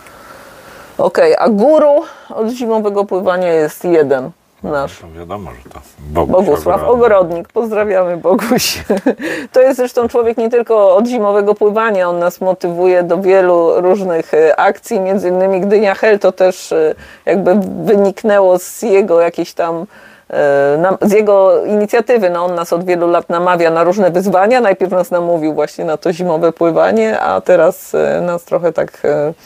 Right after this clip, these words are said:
Speaker 1: podkręca, żebyśmy spróbowali właśnie jakichś takich, e, wyzwań na wodach otwartych. Także guru, wielki guru na, w naszym życiu to jest nasz, e, przyjaciel Boguś Ogrodnik.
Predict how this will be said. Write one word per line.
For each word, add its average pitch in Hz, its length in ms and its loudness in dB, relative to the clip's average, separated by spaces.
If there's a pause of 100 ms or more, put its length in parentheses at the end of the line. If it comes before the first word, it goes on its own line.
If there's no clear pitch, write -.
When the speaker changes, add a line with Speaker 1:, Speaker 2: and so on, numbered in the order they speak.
(380)
Speaker 1:
podkręca, 170 720 0
żebyśmy 151 560 -4
spróbowali 160 600 0
właśnie 139 260 -4
jakichś - 240 -16
takich, - 480 -8
e, 147 200 0
wyzwań 156 440 -2
na 151 160 0
wodach 151 260 0
otwartych. - 560 -2
Także 156 300 -4
guru, 170 480 0 (1080)
wielki 220 340 0
guru 202 340 2
na, 190 180 2
w - 100 -6
naszym 190 320 -2
życiu 180 300 -4
to 165 120 -4
jest 156 220 -4
nasz, 151 400 -4
e, 156 140 4
przyjaciel 165 460 -2
Boguś 160 360 -4
Ogrodnik. 143 640 -2